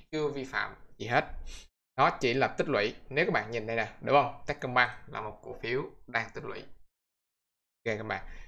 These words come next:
Và vẫn đang còn hỗ trợ ở vùng ba mươi mốt. Đó, nếu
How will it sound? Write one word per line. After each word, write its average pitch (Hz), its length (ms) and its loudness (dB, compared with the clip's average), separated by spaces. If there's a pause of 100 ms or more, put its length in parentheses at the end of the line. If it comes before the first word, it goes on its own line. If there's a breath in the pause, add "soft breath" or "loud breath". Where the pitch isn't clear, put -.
(280 loud breath)
Và 151 440 4
vẫn 131 260 -14
đang 123 160 0
còn 101 180 0
hỗ 107 120 -4
trợ 98 180 0
ở 104 240 -2
vùng 120 360 -4 (600)
ba 117 120 2
mươi 120 100 -4
mốt. 135 220 4 (480)
Đó, 139 360 4
nếu 143 320 4